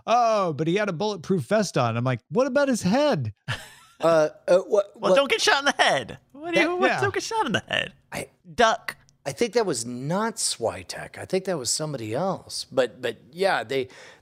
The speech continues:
Speaker 2: they
Speaker 1: Yeah, who, uh, maybe it wasn't
Speaker 2: It,
Speaker 1: Switek,
Speaker 2: it, it
Speaker 1: but
Speaker 2: was,
Speaker 1: whoever it
Speaker 2: uh,
Speaker 1: was
Speaker 2: somebody
Speaker 1: went in.
Speaker 2: blonde. Yeah, r-,
Speaker 1: Yeah.
Speaker 2: right.
Speaker 1: <laughs> It was like, "Wait a minute, they just sent that guy in without any head protection? He could have totally got a headshot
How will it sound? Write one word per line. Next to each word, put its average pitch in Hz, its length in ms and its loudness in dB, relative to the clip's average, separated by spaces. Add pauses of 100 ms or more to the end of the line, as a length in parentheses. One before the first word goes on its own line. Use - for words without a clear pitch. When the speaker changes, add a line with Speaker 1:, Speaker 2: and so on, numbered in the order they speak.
Speaker 2:
they 151 100 4
Speaker 1:
Yeah, 156 120 4
who, 214 180 2
uh, 190 260 0
maybe 185 300 2
it 156 80 0
wasn't 131 340 0
Speaker 2:
It, - 60 4
Speaker 1:
Switek, 123 120 4
Speaker 2:
it, 190 140 4
it 175 140 2
Speaker 1:
but 170 80 4
Speaker 2:
was, 165 240 4
Speaker 1:
whoever 202 140 2
it - 20 -2
Speaker 2:
uh, 156 40 0
Speaker 1:
was 160 320 -2
Speaker 2:
somebody 147 280 4
Speaker 1:
went 151 80 2
in. 143 60 2
Speaker 2:
blonde. 110 500 0
Yeah, 139 140 2
r-, 120 220 -6
Speaker 1:
Yeah. 120 400 2
Speaker 2:
right. 143 240 2
Speaker 1:
<laughs> - 0 -
It 180 180 0
was 156 180 0
like, 143 260 0
"Wait 262 220 0
a 269 60 2
minute, 127 280 0
they 165 100 0
just 202 220 -6
sent 208 200 -2
that 226 140 -4
guy 196 160 -4
in 208 160 -2
without 175 300 0
any 170 340 -2
head 160 240 0
protection? 233 460 -6
He 240 80 -4
could 214 140 -2
have 214 80 -4
totally 214 240 -2
got 180 180 -2
a 170 100 0
headshot 151 380 -2